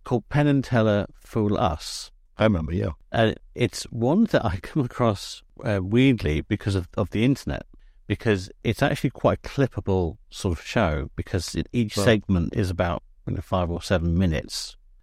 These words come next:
Speaker 1: and therefore it's, it's the sort of thing that does suit the YouTube algorithm rather well.
Speaker 2: And do you want to explain what, how it works?
Speaker 1: Yeah.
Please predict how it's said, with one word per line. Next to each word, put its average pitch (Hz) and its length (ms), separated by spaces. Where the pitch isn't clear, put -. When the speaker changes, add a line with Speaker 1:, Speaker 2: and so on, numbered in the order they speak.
Speaker 1:
and 95 120
therefore 98 380
it's, - 120
it's 101 160
the 98 80
sort 98 180
of 90 80
thing 95 180
that - 160
does 92 380
suit - 400
the 101 260
YouTube 95 240
algorithm 90 540
rather 87 380
well. 98 400
Speaker 2:
And 104 100
do 117 60
you - 20
want 123 100
to 123 60
explain 107 400
what, 95 160
how 107 200
it - 80
works? - 320
Speaker 1:
Yeah. 208 160